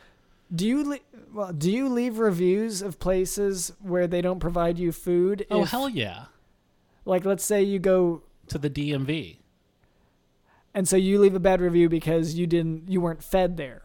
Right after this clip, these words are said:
Speaker 2: Yeah, the platter that they had out was awful.
Speaker 1: Was it food?
Speaker 2: It, it, I mean, it was something that I, that I ate.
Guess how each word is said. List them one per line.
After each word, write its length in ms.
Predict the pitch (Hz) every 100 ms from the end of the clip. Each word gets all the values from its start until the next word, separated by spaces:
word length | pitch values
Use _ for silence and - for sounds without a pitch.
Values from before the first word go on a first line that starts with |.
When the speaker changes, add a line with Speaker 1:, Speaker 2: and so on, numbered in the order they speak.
| -
Speaker 2:
Yeah, 120 | 214
the 140 | 147 131
platter 520 | - 165 170 180 143
that 140 | 117
they 100 | 127
had 360 | 107 123 113 113 -
out 320 | 156 175 117
was 240 | 104 - -
awful. 520 | 127 170 - - _ _ _ _ _ _ _ _ _ _ _
Speaker 1:
Was 200 | 202 180 185
it 200 | 180 -
food? 480 | - 185 330 415 - - - - - _ _ _ _ -
Speaker 2:
It, 260 | 151 127
it, 240 | 131 123 110
I 60 |
mean, 120 | 107
it 60 | 95
was 120 | 101
something 580 | - - 175 107 123 165 - _ _ _ -
that 120 | 104
I, 220 | 104 101
that 180 | 101 90
I 120 | 90
ate. 380 | 95 165 175 -